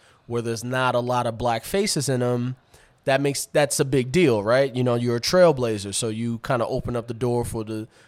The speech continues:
for the, for the dudes behind you. Virgil is one of those dudes, and his reach expanded so far and wide.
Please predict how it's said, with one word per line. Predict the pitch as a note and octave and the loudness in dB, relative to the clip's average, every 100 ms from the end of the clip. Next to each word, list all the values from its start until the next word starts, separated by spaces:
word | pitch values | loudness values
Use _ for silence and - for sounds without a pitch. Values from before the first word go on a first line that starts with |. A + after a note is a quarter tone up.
| _ _ | _ _
for | - A2+ | -8 -6
the, | A2 | -6
for | - A#2+ | -6 -6
the | A#2 | -4
dudes | A#2+ G#2+ | -4 -2
behind | B2+ D#3+ D#3+ | 2 4 4
you. | A2+ G2+ G#2 _ _ _ - | 2 -6 -10 _ _ _ -8
Virgil | A#2 D#3 D3+ C3+ C3 | 0 2 2 0 0
is | B2 | -2
one | A#2+ B2 | -2 -2
of | A#2 | 0
those | A#2 A2+ | -2 2
dudes, | D#3+ F3 B2+ A#2+ - - _ _ _ _ - | 6 6 4 -2 -6 -10 _ _ _ _ -6
and | A#2+ A#2 A2 | -2 -2 -2
his | B2 A#2+ | -2 -2
reach | A2+ B2+ F#3 A2 - - - - - | 0 2 0 0 -2 -2 -6 -14 -16
expanded | A#2+ - - C#3+ D3 A#2+ A2 | -8 -6 -4 -2 0 -2 -2
so | - A#2+ | 0 0
far | A#2 C3+ B2+ A2+ | 0 0 2 2
and | A#2+ | 4
wide. | D#3+ E3 C3+ C3 | 6 8 6 0